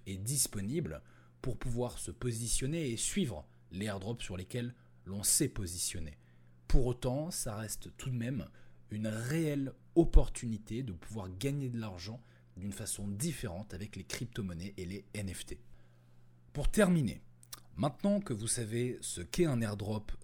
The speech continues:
et pourquoi c'est une opportunité, vous vous posez sans doute la question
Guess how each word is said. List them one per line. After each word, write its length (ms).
et 120
pourquoi 500
c'est 300
une 60
opportunité, 920
vous 180
vous 160
posez 380
sans 260
doute 480
la 140
question 560